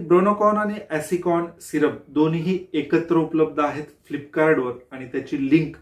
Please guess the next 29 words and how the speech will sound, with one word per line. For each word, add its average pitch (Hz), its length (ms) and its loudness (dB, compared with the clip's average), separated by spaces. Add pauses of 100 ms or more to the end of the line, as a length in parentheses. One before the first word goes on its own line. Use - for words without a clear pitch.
मी 131 100 -12
माझ्या 139 260 2
व्हिडिओच्या 151 400 2
डिस्क्रिप्शनमध्ये 147 800 -4
दिलेली 143 340 -2
आहे. 135 240 -8
माझ्या 143 340 -4
चॅनलवर 147 520 0
जाऊन 143 340 -6
शॉप - 340 -6
कॅटेगरीमध्ये 139 760 -4 (540)
तुम्ही 147 160 -8
हे 151 140 0
बाय 135 300 2
करू 147 220 0
शकता 143 440 -10 (100)
डिस्काउंटमध्ये. 143 880 -4 (380)
शंभर 139 300 -2
टक्के 151 300 -2
Flipkartवर 139 760 0 (120)
उपलब्ध 131 520 -6 (320)
आहे. 135 320 -2 (140)
नक्की 196 260 -6
तिकडून 202 320 2
बाय 156 220 6
करा 147 280 -2
आणि 139 180 -6
तुमचं 139 340 -12
मानसिक 131 480 -12